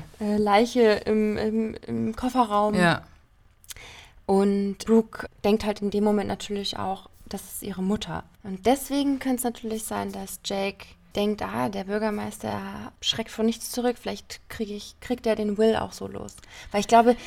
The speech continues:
Speaker 1: den,
Speaker 2: Hey, aber ganz ehrlich,
Speaker 1: den,
Speaker 2: was hat denn, also
Speaker 1: dem Jake traue ich das zu, weil der total, der ist, der hat sie nicht mehr alle.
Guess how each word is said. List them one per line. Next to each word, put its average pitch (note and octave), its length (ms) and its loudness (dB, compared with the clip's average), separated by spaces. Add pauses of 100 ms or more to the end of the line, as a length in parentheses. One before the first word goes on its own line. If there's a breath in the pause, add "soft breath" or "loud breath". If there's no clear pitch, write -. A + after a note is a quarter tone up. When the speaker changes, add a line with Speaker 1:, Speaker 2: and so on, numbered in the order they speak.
(120 loud breath)
Speaker 1:
den, A#3 100 8
Speaker 2:
Hey, F#3 120 12
aber F#3+ 180 10
ganz F#3+ 220 8
ehrlich, F#3 240 8
Speaker 1:
den, B3 100 8
Speaker 2:
was A#3 120 8
hat G#3+ 160 6
denn, G#3 180 8
also A#3+ 180 10
Speaker 1:
dem G3 60 4 (140)
Jake D#4+ 140 4
traue C#4+ 300 6
ich C#4+ 80 0
das - 160 -12
zu, C4 220 -8
weil G#3 160 -2
der G3 120 -4
total, G#3+ 580 -6 (120)
der G#3+ 80 -8
ist, A3 260 -12
der G3+ 120 -8
hat A3+ 140 -8
sie G#3+ 120 -4
nicht F#3+ 180 -8
mehr F#3 160 -12
alle. F3+ 200 -12